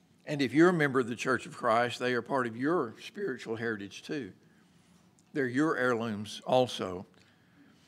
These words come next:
And, and they're important because they need to be kept, and they need to be guarded, and they need to be treasured. We need to know how valuable they are. You know, Paul said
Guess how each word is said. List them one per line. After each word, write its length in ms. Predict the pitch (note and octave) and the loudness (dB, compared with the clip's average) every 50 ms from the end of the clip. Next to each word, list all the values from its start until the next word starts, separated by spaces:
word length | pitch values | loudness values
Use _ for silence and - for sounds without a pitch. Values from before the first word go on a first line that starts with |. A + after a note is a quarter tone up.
| _ _ _ _ _ - | _ _ _ _ _ -6
And, 200 | D3+ D3+ C#3 C#3 - | -4 -4 -4 -6 -6
and 160 | - C3+ C#3+ C#3 | -6 -4 -2 2
they're 220 | F#3+ G#3 G#3 F3+ | 2 2 2 2
important 680 | D3+ D#3 - - - - G3 F#3+ E3 A#2+ G2 F#2 - - | 0 -2 -6 -2 4 6 6 6 6 4 0 -4 -4 -4
because 340 | B2 C3 A#2 - C#3+ C3 A#2 | -4 -4 -2 -2 -2 -2 -2
they 140 | C#3 B2+ B2 | -2 -4 -2
need 280 | C3 D3+ D#3+ E3+ D#3+ | -2 -2 -2 0 -2
to 60 | D3+ | -2
be 140 | B2+ C3 B2 | -4 -4 -4
kept, 640 | B2+ - - C#3 C3 D3 F3 - - _ - - _ _ _ _ _ _ _ _ _ _ - _ _ _ _ _ _ _ _ _ | -6 -6 -4 -2 -2 -2 -4 -8 -14 _ -20 -20 _ _ _ _ _ _ _ _ _ _ -20 _ _ _ _ _ _ _ _ _
and 160 | - D#3 C#3 | -8 -4 -2
they 100 | C3 B2 | -2 -2
need 200 | B2 C3+ C3+ C3+ | 0 0 0 0
to 60 | C3 C3 | 0 -2
be 140 | B2+ B2 | -2 -4
guarded, 580 | A2+ A#2 C3+ A2+ G#2 A#2+ C3 C#3+ D#3 E3 - - - _ _ _ _ _ _ _ _ _ _ _ _ - _ | -2 0 2 2 4 2 2 0 -4 -6 -10 -14 -18 _ _ _ _ _ _ _ _ _ _ _ _ -20 _
and 120 | - G2+ B2+ | -14 -10 -8
they 100 | B2 A#2+ | -8 -6
need 160 | B2 C3 C3 | -4 -4 -4
to 60 | C3 | -4
be 140 | B2 C3+ C3 | -4 -4 -4
treasured. 540 | - - - D#3+ E3+ F3+ D3 A#2+ A#2+ G2 A#2 | -4 -4 -2 0 0 0 -2 -4 -4 -4 -2
We 140 | B2 C3 | -4 -2
need 160 | C3 D3 C#3+ B2+ | -2 -2 -2 -2
to 60 | C3+ | -2
know 120 | C#3+ C3+ | -4 -2
how 180 | A#2+ C#3 C#3 B2+ | -2 -2 -2 -2
valuable 760 | G#2 B2+ B2+ C3 D3 D3+ C#3+ C3 G2+ G#2+ G2 F#2+ G2 F#2+ - - - - - - - | 0 0 0 0 0 0 -2 -4 -4 -4 -4 -4 -4 -6 -10 -16 -20 -20 -20 -18 -8
they 200 | - A#2 A2+ A2+ | -4 -2 0 0
are. 300 | A2 G#2 G#2 G2+ G2 G#2 | 0 0 -2 -2 -2 -4
You 120 | A2 A#2+ D3 | -4 -2 -2
know, 100 | C#3+ B2+ | -2 -2
Paul 440 | G#2+ - - - F#3+ G#3 G#3 F#3 D#3 | -4 -4 -2 0 2 2 2 0 -2
said 560 | - - - A2+ G#2+ G2+ G#2+ C3 C#3 C3+ | -4 -4 -2 -2 -2 0 -2 -4 -4 -8